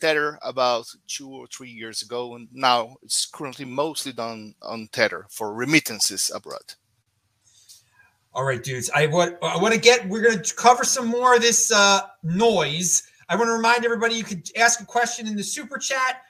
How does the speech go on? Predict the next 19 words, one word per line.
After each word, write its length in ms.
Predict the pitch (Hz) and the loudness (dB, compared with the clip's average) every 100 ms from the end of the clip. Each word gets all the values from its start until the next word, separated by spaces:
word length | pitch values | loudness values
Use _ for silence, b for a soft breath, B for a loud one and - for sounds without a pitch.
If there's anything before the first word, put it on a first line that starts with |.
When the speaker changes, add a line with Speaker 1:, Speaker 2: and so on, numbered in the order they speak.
| b | b
Speaker 2:
We 120 | 185 226 | -6 -4
need 200 | 302 302 | -2 -2
only 180 | 294 | 0
sixty-two 680 | 254 - 349 - - 330 320 320 | 0 0 -2 -6 -6 -6 -6 -4
more 160 | 311 | -2
dollars 400 | 214 277 302 294 | 0 0 0 -2
for 80 | 262 | -6
me 140 | 302 302 | -12 -12
to 80 | |
do 240 | 214 285 277 | -12 -10 -10
a 40 | |
new 240 | 254 294 311 | -8 -8 -8
One 280 | 247 285 - | -8 -8 -8
Bitcoin 420 | 294 - 277 277 | -12 -10 -12 -10
show, 300 | - 269 277 | -2 0 0
so 180 | - 233 | -4 -12
keep 300 | - 254 254 | -16 -18 -10
on, 180 | 247 | -6
uh, 220 | 233 226 | -2 -2